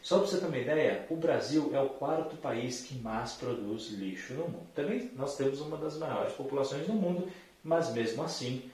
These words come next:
né, a gente é o quarto país que mais produz lixo. A sua prova tem perguntado também bastante um outro ponto que é sobre a questão do plástico. Por quê, Heitor? Porque plástico realmente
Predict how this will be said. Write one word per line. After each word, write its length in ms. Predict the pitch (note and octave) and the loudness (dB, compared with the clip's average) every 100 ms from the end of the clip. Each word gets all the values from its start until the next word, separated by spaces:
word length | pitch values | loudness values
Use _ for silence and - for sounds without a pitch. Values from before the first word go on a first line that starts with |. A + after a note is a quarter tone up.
| - | -14
né, 360 | - A2+ - - | -4 -2 -2 -4
a 80 | - | -4
gente 300 | G2 G#2+ - | -4 -4 -2
é 20 | |
o 80 | F#2+ | -2
quarto 420 | - F2 F2+ - - | -2 -4 -6 -6 -6
país 400 | G2+ F#2+ G2 - | -4 -4 -4 -8
que 120 | A2+ | -6
mais 220 | F2+ F#2+ | -6 -6
produz 680 | - A#2 A2+ - A#2 - - - | -8 -6 -6 -8 -12 -12 -18 -18
lixo. 640 | - G2 F#2+ F#2+ - - - - - - - - | -10 -8 -6 -6 -6 -6 -6 -8 -14 -18 -18 -2
A 60 | G#3+ | 0
sua 200 | A3+ - | 2 2
prova 260 | G3 F#3+ | 4 4
tem 160 | F#3 F3+ | 4 0
perguntado 520 | E3+ E3 C3 C#3 C3+ | 4 4 2 0 0
também 220 | - C3 B2+ | 0 -4 -2
bastante 720 | C#3 - - D#3+ D3+ - D3 | -2 -4 -4 -4 -2 -4 -4
um 140 | E3 | 0
outro 220 | G#3+ - | 0 0
ponto 580 | - - A#2 A2 C3 - | -4 -6 -2 0 -2 -4
que 160 | - D3 | -8 -6
é 40 | |
sobre 260 | D3 D#3 C#3+ | -4 -2 -2
a 40 | |
questão 220 | - - | -4 -8
do 100 | E3 | -6
plástico. 560 | G#3 - - - - - - - - - | -6 -6 -8 -8 -10 -10 -14 -20 -20 4
Por 180 | D#4 C4+ | 6 6
quê, 120 | - | 4
Heitor? 240 | - - | -2 -2
Porque 240 | - - B3+ | -4 0 -2
plástico 680 | B3+ - F#3+ - - - - | -2 -4 2 2 2 -2 -4
realmente 480 | G#3+ B2 B2+ C3 | -2 0 -2 -4